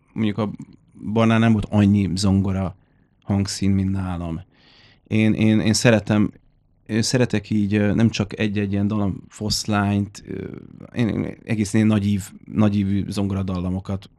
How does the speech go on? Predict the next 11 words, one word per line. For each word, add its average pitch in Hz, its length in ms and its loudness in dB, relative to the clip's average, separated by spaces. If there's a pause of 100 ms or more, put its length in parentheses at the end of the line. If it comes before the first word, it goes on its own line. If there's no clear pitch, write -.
(200)
szeretek - 420 -6
írni, 101 140 0
még 98 120 2
a 98 40 2
verzében 101 520 0
is, 104 140 -2
néha 107 280 0
vissza 107 200 -2
is 90 100 -4
kell 90 240 -4 (1120)
f-, - 160 -20